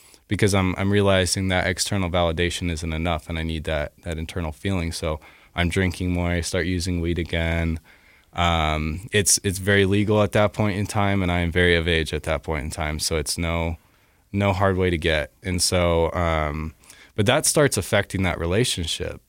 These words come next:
And so I'm thinking it's the relationship that's the problem, but it's not. It's my addiction the whole time. And I'm just sitting here trying to cope with life and the bad feelings that come with it, and being, dig-, continuing to dig that hole and whatnot. And, uh,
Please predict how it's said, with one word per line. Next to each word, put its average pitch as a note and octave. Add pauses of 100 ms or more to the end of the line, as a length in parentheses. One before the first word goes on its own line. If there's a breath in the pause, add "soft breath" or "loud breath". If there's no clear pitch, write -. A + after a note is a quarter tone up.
(300)
And F#2
so F#2
I'm G2
thinking F2+
it's E2+
the E2+
relationship E2+
that's D#2+
the E2
problem, G2+
but E2
it's D#2+
not. F#2+
It's D#2
my D#2+
addiction D#2+
the E2
whole D#2+
time. G2+
And E2+
I'm E2+ (380 loud breath)
just C3
sitting G2
here G2
trying F#2
to F2
cope G2+
with E2
life F#2 (460)
and F2+
the F2
bad F#2
feelings F#2+
that D#2
come F#2+
with F#2+
it, F#2
and E2 (420 loud breath)
being, F#2
dig-, G#2+
continuing G#2
to -
dig F#2
that E2+
hole F#2+
and F#2+
whatnot. F#2
And, E2+
uh, D#2+